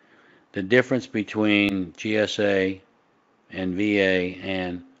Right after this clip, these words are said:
open market, open market is winner take all. G S A and V A is what's called multiple award. That means that you can have one for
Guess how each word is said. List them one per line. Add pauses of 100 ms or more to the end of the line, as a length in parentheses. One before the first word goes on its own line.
(100)
open
market, (540)
open
market
is
winner
take
all. (1600)
G
S
A
and
V
A
is
what's
called
multiple
award. (1300)
That
means
that (560)
you
can
have
one
for